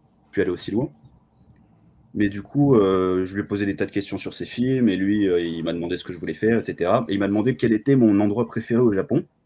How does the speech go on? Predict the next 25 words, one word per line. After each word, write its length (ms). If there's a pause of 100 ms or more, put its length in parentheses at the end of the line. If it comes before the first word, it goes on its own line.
(800)
Et, 300
euh, 420
je, 220
je 180
lui 60
ai 20
donné 240
une 100
réponse 460
totalement, 680
euh, 200
hasardeuse, 720
genre 140
c'était 300
un 100
shisha 300
bar 260
qui 100
était, 300
euh, 260
dans 180
tel 220
quartier 300
de 80
Tokyo. 400